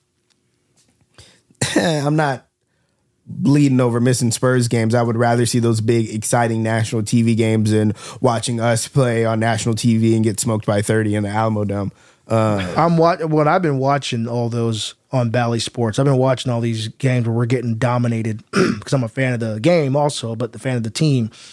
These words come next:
Speaker 2: So, like, I don't have any k-, streaming cable-like service. So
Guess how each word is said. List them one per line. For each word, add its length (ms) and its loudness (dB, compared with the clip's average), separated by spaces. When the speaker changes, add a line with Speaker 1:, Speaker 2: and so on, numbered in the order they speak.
Speaker 2:
So, 280 0
like, 300 -2
I 100 2
don't 140 0
have 480 -2
any 400 0
k-, 200 -10
streaming 420 2
cable-like 540 -2
service. 500 -2
So 380 -2